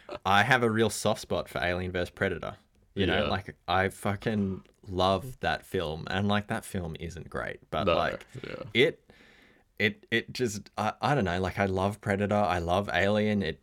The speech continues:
Speaker 1: it seems like, it, it just seems like a match made in heaven, and, like, they made the movie, and it's just kind of schlocky, but
Speaker 2: Yeah.
Speaker 1: yeah, I get a lot of joy from, from watching that shit.
Speaker 2: Yeah. It,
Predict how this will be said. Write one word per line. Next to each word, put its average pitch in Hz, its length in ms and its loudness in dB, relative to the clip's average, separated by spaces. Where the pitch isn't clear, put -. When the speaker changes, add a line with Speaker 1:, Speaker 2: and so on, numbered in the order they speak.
Speaker 1:
it 95 120 -4
seems 123 640 0
like, 104 360 -4
it, - 220 -4
it 107 100 -2
just - 160 -4
seems 131 240 0
like 113 160 0
a 107 60 2
match 101 340 2
made 110 220 0
in 101 100 4
heaven, 104 400 2
and, 92 240 -2
like, 85 240 -4
they 87 160 -2
made 98 380 4
the 104 80 2
movie, 98 580 2
and 87 260 -4
it's - 400 -10
just - 340 -6
kind 107 300 -4
of 101 140 -2
schlocky, 117 880 -2
but 87 260 4
Speaker 2:
Yeah. 76 200 -2
Speaker 1:
yeah, 67 300 -6
I 85 120 -2
get 76 140 -6
a 73 40 -6
lot 71 180 -6
of - 80 -10
joy - 240 -8
from, - 360 -12
from - 200 -12
watching - 320 -12
that - 160 -16
shit. - 220 -14
Speaker 2:
Yeah. 78 420 -2
It, - 180 -4